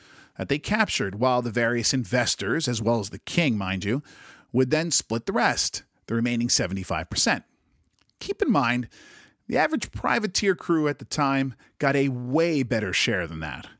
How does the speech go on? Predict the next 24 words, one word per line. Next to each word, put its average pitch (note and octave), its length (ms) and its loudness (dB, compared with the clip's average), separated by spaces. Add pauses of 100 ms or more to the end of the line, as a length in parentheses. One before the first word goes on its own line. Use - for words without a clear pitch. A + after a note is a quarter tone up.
(300)
And F#2+ 160 -2
let's A#2 200 0
face G#3+ 280 2
it, A#2 120 -2 (340)
this - 180 -2
is A#2+ 120 -2
New D#3 80 0
York, F3 460 0 (160)
the - 80 -18
pirate B2 320 0
capital C3 400 0
of B2 60 -4
the C3 60 0
colonies. A#2 600 -2 (380)
Most C#3 320 0
of G#2 200 -2
these G3 260 2
guys G#2+ 420 0
that G#2 160 -6
Kidd D3+ 160 0
was A#2+ 120 -2
trying G2+ 280 -2
to F#2+ 60 -4
hire C#3 540 2